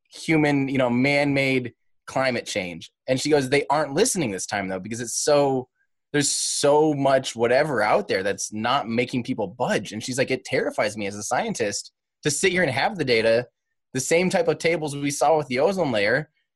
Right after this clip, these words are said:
and be like, 'Look, guys, it's a ticking time bomb.'" And no one's even like, "Eh, we'll let the grandkids worry about it."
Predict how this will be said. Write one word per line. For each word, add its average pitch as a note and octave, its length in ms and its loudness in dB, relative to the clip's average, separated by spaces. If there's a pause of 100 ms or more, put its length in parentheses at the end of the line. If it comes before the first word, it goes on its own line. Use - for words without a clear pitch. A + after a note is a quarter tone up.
(580)
and C3 120 2
be D3+ 80 2
like, D3 180 2
'Look, F#3 260 0
guys, C#3 400 2
it's B2+ 200 -8
a D3+ 40 -4
ticking D#3 440 -2
time G3+ 320 0
bomb.'" E3 340 2
And C3 100 0
no C#3+ 120 4
one's D3 200 0
even C#3 140 -4
like, C3 160 0
"Eh, F3 400 2 (400)
we'll A#3+ 180 4
let F3+ 220 4
the D#3+ 80 -2
grandkids B2+ 600 0
worry A#2 220 0
about G#2 240 -2
it." G2+ 80 -8